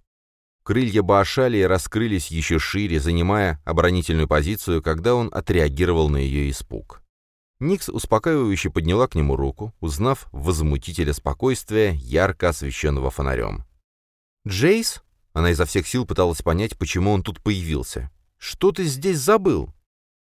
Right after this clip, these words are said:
Никс знала, что её друг и бывший наставник презирал холод. Тем не менее, Джейс направился к ней, съёжившись под толстым одеялом.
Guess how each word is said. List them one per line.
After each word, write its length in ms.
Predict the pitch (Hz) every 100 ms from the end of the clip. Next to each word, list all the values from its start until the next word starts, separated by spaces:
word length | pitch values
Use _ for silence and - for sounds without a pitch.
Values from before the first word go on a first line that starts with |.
| _
Никс 300 | 92 139 151
знала, 560 | - - 92 147 123 73
что 200 | - 95
её 200 | 87 85
друг 260 | 90 - 90
и 40 |
бывший 300 | 82 101 -
наставник 600 | 85 78 - 120 107 95 -
презирал 460 | 82 73 78 78
холод. 520 | 73 73 62 57 - _ -
Тем 140 | 80
не 100 | 71
менее, 320 | 73 101 82
Джейс 460 | 65 67 90 120 -
направился 600 | 131 - 85 76 78 104
к 80 | 117
ней, 280 | 120 120 _
съёжившись 760 | - 76 95 131 113 - 117
под 280 | - 90 -
толстым 460 | - 120 117 - 95
одеялом. 640 | 80 82 67 53 53 50